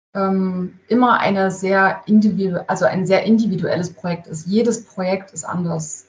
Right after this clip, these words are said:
Jede, also selbst wenn man einen Typenbau hat, der in der Art an unterschiedlichen Stellen, ähm, gebaut wird,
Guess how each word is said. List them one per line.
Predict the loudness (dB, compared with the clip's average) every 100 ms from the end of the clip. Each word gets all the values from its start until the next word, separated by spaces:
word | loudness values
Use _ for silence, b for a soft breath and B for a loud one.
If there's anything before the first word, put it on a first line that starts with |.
| -8
Jede, | -4 0 2 0 -4 b b b b
also | -4 2
selbst | 2 4
wenn | 4
man | 4
einen | 2 -4 -6
Typenbau | -4 0 4 4 4
hat, | 2 0 -6 _ _ _ -4
der | -2 -2 -4 _ _ _ _ _ -2
in | 2
der | 4 4
Art | 6 4 0 -14 -10
an | -6 -4
unterschiedlichen | -2 -2 -4 -4 -6
Stellen, | -2 0 2 2 0 0 -4
ähm, | -4 -2 -4 -6
gebaut | -6 -2 -2 -2
wird, | -4 -4